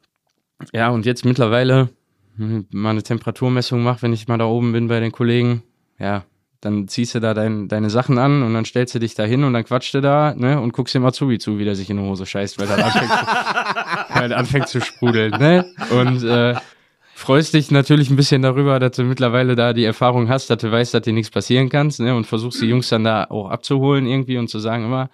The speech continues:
Speaker 1: passiert nichts, aber behandle das hier mit Respekt. Ja.
Speaker 2: Ähm, wenn man jetzt drauf zu sprechen kommt, du bist ja bei einem großen Stahlunternehmen, ihr,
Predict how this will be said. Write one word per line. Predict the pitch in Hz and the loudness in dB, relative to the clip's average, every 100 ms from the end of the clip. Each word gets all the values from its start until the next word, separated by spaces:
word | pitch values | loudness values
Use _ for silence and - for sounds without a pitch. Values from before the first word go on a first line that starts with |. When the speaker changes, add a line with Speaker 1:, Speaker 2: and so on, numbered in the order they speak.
| _ _ - | _ _ -12
Speaker 1:
passiert | 110 123 127 | -6 -4 -2
nichts, | 139 139 | -2 -2
aber | 104 113 113 98 _ _ _ _ _ _ _ | -2 0 -2 -4 _ _ _ _ _ _ _
behandle | 107 113 127 117 | -4 0 0 0
das | 110 | -2
hier | 117 | -4
mit | 110 - | -4 -6
Respekt. | 95 123 156 _ _ _ _ _ _ _ _ _ _ _ _ - | -6 -4 -6 _ _ _ _ _ _ _ _ _ _ _ _ -8
Ja. | 92 - _ _ _ _ _ _ _ _ _ _ _ _ _ | -6 -6 _ _ _ _ _ _ _ _ _ _ _ _ _
Speaker 2:
Ähm, | 131 127 135 139 143 139 - _ _ _ | -6 -4 -4 -6 -8 -14 -20 _ _ _
wenn | 110 151 | -4 0
man | 175 | 0
jetzt | 175 175 | -2 -6
drauf | - 147 139 - | -6 -4 -4 -8
zu | - | -12
sprechen | 139 - 139 160 175 165 | -14 -10 -8 -8 -8 -8
kommt, | 170 170 165 - _ _ _ _ _ _ | -6 -6 -8 -16 _ _ _ _ _ _
du | 113 | -12
bist | 123 156 | -8 -4
ja | |
bei | 131 | -2
einem | 123 120 | -4 -2
großen | 135 143 135 | -4 -4 -6
Stahlunternehmen, | - 104 104 92 90 90 | -4 -4 -4 -8 -12 -12
ihr, | 82 | -12